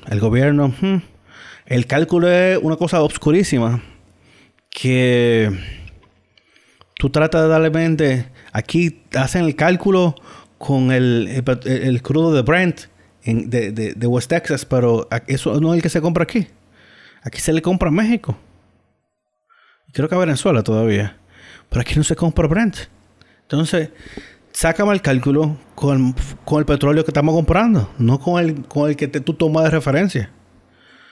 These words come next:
<sighs> Y al final de cuentas,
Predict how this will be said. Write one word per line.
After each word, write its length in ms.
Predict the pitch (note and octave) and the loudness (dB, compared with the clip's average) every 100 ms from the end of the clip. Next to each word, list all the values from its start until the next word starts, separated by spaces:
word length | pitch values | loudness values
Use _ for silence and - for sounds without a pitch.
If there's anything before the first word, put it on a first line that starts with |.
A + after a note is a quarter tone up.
| - - - - _ - | -20 -20 -20 -20 _ -6
<sighs> 540 | A2+ A2+ G#2+ - - - - - - - - - _ - - - | -4 -4 -6 -8 -12 -12 -12 -14 -14 -14 -16 -20 _ -20 -20 -6
Y 60 | A2+ | -2
al 80 | A2 | 0
final 280 | A#2+ C#3 | 2 2
de 100 | E3 | 0
cuentas, 760 | D#3 C#3 B2+ G#2 G#2 - - | 0 0 2 0 -2 -6 -12